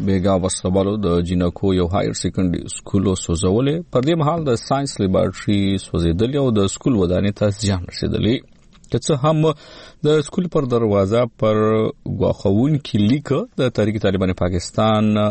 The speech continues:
نوم لیکل شوی، خو هغوی لا تر اوسه په رسمي توګه د دې ذمهواري نه ده منلې. بل خوا پولیس وایي په دغه اړه پلټنې کوي. له دې وړاندې هم د بنو په یو شمېر سیمو کې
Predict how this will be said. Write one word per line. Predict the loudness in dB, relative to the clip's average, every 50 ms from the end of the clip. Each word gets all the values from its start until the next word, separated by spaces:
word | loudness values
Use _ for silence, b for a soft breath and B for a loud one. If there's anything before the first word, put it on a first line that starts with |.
| -2 -4 -4 -2 0
نوم | 2 2 2 2 2 2 0
لیکل | -2 -2 -4 -4 -4 -4
شوی، | -2 -2 0 0 0 -2 -4 -4
خو | -2 0 0 2
هغوی | 2 2 0 0 2 0
لا | 0 -2 -2
تر | -4 -2 0
اوسه | 0 0 0 0 -2 -2 -2 -2
په | 0 2 2 4 2
رسمي | 0 -2 -2 0 0 0 0 0
توګه | -2 0 0 0 0 0
د | 0 2
دې | 2 2 2 0 0
ذمهواري | -2 0 0 0 0 0 0 0
نه | -2 -2
ده | -4
منلې. | -6 -8 -6 -2 0 0 0 0 -4 B B B B B B B B B 0
بل | 0 0 2
خوا | 0 -2 0 0
پولیس | 0 0 0 0 0
وایي | 0 0 0 0 0
په | 0 0
دغه | 0 0 0 0 0
اړه | 0 0 0 0
پلټنې | -2 -2 -2 0 -2 -2 -2 -4
کوي. | -4 -2 0 0 -2 -2 -2 -2
له | 0
دې | 0 2
وړاندې | 2 2 0 0 0 0 0
هم | 0 0 0 0
د | 0 2 2
بنو | 2 0 -2 -2 0
په | 0 2 2 4 2 2
یو | 2 0 -2 -2
شمېر | -4 -2 0 0 2 0 0 -2 -2
سیمو | -2 0 2 2 0 0
کې | 0 -2